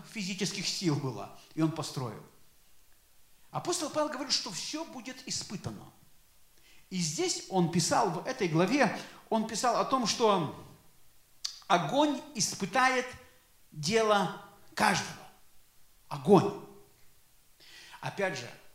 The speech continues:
я бы очень не хотел, чтобы каждый дом был испытан огнем,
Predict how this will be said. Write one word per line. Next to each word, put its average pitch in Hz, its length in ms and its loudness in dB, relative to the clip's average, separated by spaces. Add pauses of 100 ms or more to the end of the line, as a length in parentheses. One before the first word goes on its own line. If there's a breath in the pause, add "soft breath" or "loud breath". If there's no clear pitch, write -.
(380)
я 160 120 0
бы 170 100 -2 (120)
очень 190 300 0
не 151 60 -2
хотел, 151 420 -6
чтобы 160 260 -6
каждый 160 400 0
дом 185 300 2
был 170 120 8
испытан 170 400 2
огнем, 160 480 0